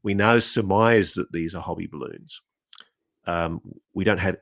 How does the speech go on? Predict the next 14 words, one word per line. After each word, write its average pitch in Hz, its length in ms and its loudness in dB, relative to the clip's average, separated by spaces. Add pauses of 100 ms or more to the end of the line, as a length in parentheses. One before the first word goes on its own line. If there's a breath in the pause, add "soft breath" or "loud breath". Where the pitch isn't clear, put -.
any 123 280 2
evidence 82 400 -2
of 85 120 -2
any 82 140 -4
recovery 80 540 -4
operation 85 680 -10
or 80 160 -8
any 92 260 -4
attempted 80 480 -10
recovery 80 540 -8
or 85 180 -2
any 85 140 -8
successful - 580 -4
recovery. - 580 -14